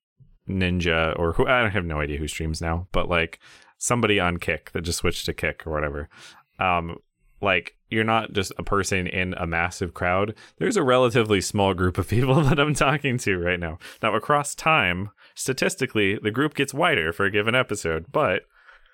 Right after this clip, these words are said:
usually within the first week, it's not that large. We, you could fit people into a, a, a small room or a medium-sized minivan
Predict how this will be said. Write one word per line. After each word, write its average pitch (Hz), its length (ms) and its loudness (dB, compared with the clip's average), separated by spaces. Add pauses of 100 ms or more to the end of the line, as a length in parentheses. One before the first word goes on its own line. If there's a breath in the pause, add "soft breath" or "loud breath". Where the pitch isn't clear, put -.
(560 soft breath)
usually 117 320 0
within 101 220 4
the 90 60 -2
first - 260 -4
week, 101 240 0
it's - 160 -14
not 87 140 -2
that - 240 -2
large. - 380 -12
We, 202 400 0
you 185 80 0
could - 140 0
fit 151 140 2
people 107 300 2
into 90 480 2
a, 82 360 0 (640 soft breath)
a, 92 160 0 (320)
a 82 240 2
small 113 380 2
room 90 420 2
or 87 220 4
a 85 60 0
medium-sized 82 1040 0
minivan 82 720 -2